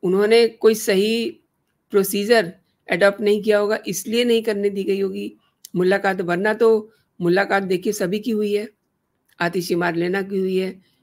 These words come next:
सुनीता केजरीवाल तो खैर उस लिस्ट में है जो लोग उनसे मिल सकते हैं।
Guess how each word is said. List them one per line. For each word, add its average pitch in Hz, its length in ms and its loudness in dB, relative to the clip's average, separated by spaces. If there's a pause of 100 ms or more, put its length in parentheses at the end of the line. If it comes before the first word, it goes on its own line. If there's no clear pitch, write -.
(120)
सुनीता 185 300 -2
केजरीवाल 190 500 0
तो 190 120 -6
खैर 190 200 -4
उस 185 200 -4
लिस्ट 190 280 -10
में 190 140 0
है 185 240 -2 (540)
जो 180 160 0
लोग 175 160 4
उनसे 175 240 -2
मिल 202 160 -2
सकते 196 340 -8
हैं। 185 280 -8